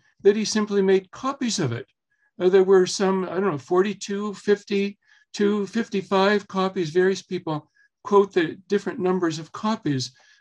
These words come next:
uh, of the shroud, and it may simply mean that he had made a copy of the shroud.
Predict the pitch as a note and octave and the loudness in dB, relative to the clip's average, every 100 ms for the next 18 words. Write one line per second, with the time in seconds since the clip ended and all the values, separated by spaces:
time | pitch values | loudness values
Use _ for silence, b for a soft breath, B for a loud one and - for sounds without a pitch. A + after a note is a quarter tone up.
0 | - E3 F3+ F3+ F3+ F#3+ - C4+ B3 G3+ | -4 0 0 0 -2 -2 -2 -4 -4 0
1 | G3 F#3+ G3 F#3+ G3+ C4 - G3+ F#3 F3+ | 2 2 2 2 2 0 -2 -4 -2 -2
2 | F#3 D3+ D3 E3+ _ _ - C#4 C4 A#3 | -2 -2 -4 -6 _ _ -6 -2 0 0
3 | F3 D#3+ G3+ - D3+ B2 D#3 D#3 - G3+ | 0 0 -2 -2 -4 -2 -4 -4 -6 -8
4 | B3+ D4 D#3 | -8 -8 -8